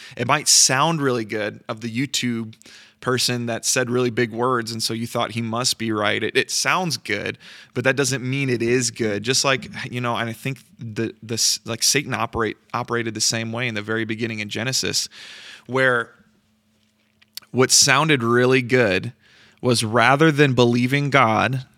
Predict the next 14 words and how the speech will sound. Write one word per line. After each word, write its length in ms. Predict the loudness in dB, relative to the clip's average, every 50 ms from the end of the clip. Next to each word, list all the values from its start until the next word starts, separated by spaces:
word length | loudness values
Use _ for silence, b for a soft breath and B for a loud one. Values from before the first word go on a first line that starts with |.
| _ _ _ _ _ _ _ _ _ _ _ _ _ _ _ _ -4
and 120 | 0 2
saying 600 | 4 4 6 6 6 6 6 6 4 2 0 2
that, 340 | 2 2 2 2 0 -2 2
"Man, 240 | 4 4 4 4 4
this 220 | 2 2 2 2
delicious 600 | 2 2 2 4 4 4 4 4 2 2 2 0
fruit, 380 | 0 0 0 2 2 0 0 -4
I 60 | -6
know 320 | -4 -4 -2 0 0 2
it 60 | 2 2
looks 260 | 2 0 0 -2 -2
delicious, 560 | 0 2 2 4 4 4 2 2 2 0 0
but 160 | -2 -2 -2
it, 140 | -2 -4 -6